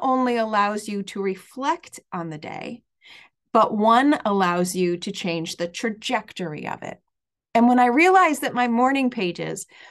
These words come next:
and really just my notebooking in general, were not changing the trajectory of my day, they were only reflecting on what happened before, I knew I needed a little bit of a change. I needed a little bit of a spark,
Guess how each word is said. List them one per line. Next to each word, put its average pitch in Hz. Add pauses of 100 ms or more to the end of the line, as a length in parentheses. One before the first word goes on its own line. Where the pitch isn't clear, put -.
(340)
and 165
really 247
just 190
my 180
notebooking 185
in 165
general, 185 (260)
were 220
not 233
changing 220
the 185
trajectory 208
of 165
my 180
day, 160 (300)
they 175
were 175
only 214
reflecting 196
on 180
what 180
happened 185
before, 196 (340)
I 208
knew 262
I 480
needed 277
a 202
little 196
bit 180
of 165
a 170
change. - (300)
I 196
needed 294
a 226
little 214
bit 277
of 294
a -
spark, 196